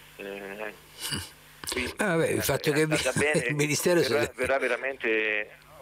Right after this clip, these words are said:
Speaker 1: verrà veramente un, un, un museo in, assolutamente all'avanguardia, quello che sarà un, un unico tra museo
Speaker 2: della
Speaker 1: Beniamini
Speaker 2: musica e
Speaker 1: e,
Speaker 2: quello del vinile.
Speaker 1: e, e
Speaker 2: Mm.
Speaker 1: della musica.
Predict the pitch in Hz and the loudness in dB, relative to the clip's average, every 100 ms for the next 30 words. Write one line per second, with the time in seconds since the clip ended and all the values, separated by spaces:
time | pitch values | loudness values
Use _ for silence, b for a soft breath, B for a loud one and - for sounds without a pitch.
0 | 110 101 104 104 104 117 107 110 110 110 | -8 -2 0 0 0 -2 -4 -4 -4 -4
1 | 117 107 107 120 110 110 117 123 123 113 | -6 -6 -6 -6 -6 -4 -2 2 4 4
2 | 107 104 101 101 98 98 95 110 104 98 | 4 2 2 2 2 0 -4 -8 -8 -8
3 | 98 113 110 117 120 92 98 101 - 127 | -10 -8 -6 -8 -8 -8 -4 -4 -2 -2
4 | 120 113 113 107 104 104 107 110 127 104 | -2 -2 -4 -4 -2 0 -2 0 0 0
5 | 98 95 104 104 104 98 - - 98 - | -4 -2 -2 0 0 -2 -6 -12 -10 -4
6 | 104 101 104 - 110 110 - 120 117 113 | -2 -2 -4 -10 -12 -12 -12 -6 -6 -6
7 | 110 117 117 120 113 110 104 101 - B | -8 -6 -4 -2 -4 -2 -2 -4 -8 B
8 | B B B - - 104 101 98 104 107 | B B B -12 -4 -2 0 -2 -4 -6
9 | 110 104 104 101 101 101 98 104 104 104 | -2 0 0 -2 -4 -6 -6 -8 -4 -2
10 | 101 107 107 - 90 85 - 92 90 82 | -2 0 0 0 0 -2 -2 -2 0 -2
11 | 82 85 85 82 - - 95 101 98 - | -2 -2 -2 -6 -6 -8 -6 -8 -10 -14